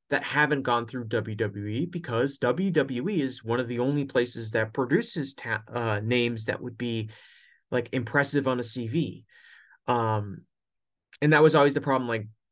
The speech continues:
Dixie Carter running T N A Impact, not really knowing that much about pro wrestling,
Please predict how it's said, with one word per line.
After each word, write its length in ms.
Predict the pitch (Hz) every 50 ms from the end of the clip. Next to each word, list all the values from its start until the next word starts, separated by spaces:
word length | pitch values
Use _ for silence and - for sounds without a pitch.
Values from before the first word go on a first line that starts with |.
| _ _ _ _ -
Dixie 360 | 113 123 175 170 170 - 156 147
Carter 640 | - - 180 196 214 202 185 170 160 147 135 131 135
running 480 | 131 139 135 131 127 127 123 113 110 - _ _ _ _ _
T 160 | - - 160 139
N 80 | 123
A 120 | 120 120 160
Impact, 440 | 214 - - 180 147 131 123 -
not 240 | - 143 175 190 -
really 300 | - 151 156 151 143 127
knowing 340 | 127 135 143 151 151 139 131
that 160 | 120 117 -
much 220 | - 127 139 139 -
about 240 | - - 117 107
pro 140 | - 127 110
wrestling, 640 | 104 117 131 131 - - 117 107 101 101 101 104 107